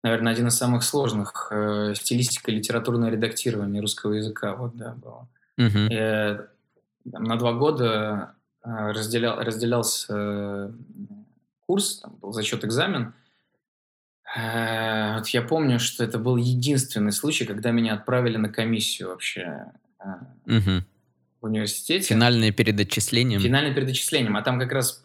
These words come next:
Speaker 1: э, вот, опять же, со сменой календаря, кстати, футбольной. Потому что тогда изменился, из-, изменился, э, п-, э, алгоритм. Тогда,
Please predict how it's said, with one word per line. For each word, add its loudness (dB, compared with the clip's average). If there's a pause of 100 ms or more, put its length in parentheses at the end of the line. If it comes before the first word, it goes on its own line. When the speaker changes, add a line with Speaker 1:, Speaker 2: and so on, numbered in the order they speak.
Speaker 1:
э, -2 (200)
вот, 0
опять 0
же, -2
со 0
сменой 2
календаря, 2
кстати, -8
футбольной. 0 (280)
Потому -2
что -4
тогда 2
изменился, 2
из-, -2
изменился, 0 (520)
э, 2
п-, -8
э, 0
алгоритм. 2 (340)
Тогда, 2